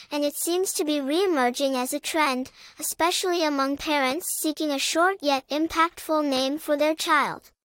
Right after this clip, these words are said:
The name Kit suggests a personality marked by determination, creativity, and an intriguing mix of humility and strength.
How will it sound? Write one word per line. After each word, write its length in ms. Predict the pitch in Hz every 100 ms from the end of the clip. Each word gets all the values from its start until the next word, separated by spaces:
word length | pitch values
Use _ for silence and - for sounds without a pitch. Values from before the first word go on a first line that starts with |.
| _ _ _ _ _ _ -
The 120 | 320
name 320 | 311 381 453
Kit 280 | - 330 302
suggests 680 | - - 302 - 277 294 -
a 60 | 262
personality 880 | - 349 - 403 285 262 254 262
marked 460 | 262 262 262 - -
by 160 | 262 247
determination, 920 | 254 - 320 359 277 254 - 349 415 - - -
creativity, 800 | - 269 277 277 294 277 285 311 - - - -
and 140 | 285
an 100 | 285
intriguing 720 | 277 302 - 370 370 403 370
mix 260 | 277 262 -
of 120 | 269
humility 680 | - 285 254 269 311 349 370 -
and 220 | 302 339
strength. 580 | - - 247 180 _